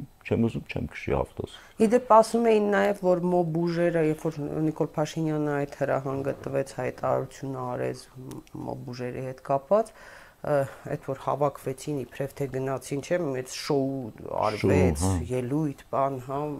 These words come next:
Speaker 2: կոչով հանդես եկավ, ասում էին նաև, որ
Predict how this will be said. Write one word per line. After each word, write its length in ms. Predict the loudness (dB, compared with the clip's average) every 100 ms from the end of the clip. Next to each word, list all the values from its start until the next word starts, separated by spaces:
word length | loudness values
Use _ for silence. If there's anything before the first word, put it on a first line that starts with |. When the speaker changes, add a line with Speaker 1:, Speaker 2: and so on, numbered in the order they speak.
| -10 -14 -16 -16 -6
Speaker 2:
կոչով 560 | 0 0 0 -4 -2
հանդես 400 | -4 -4 -6 -6
եկավ, 400 | -8 4 6 6 4 -16 -16 -16 0
ասում 360 | 0 2 2
էին 180 | 2 2
նաև, 380 | 2 2 0 -2
որ 300 | 0 2 2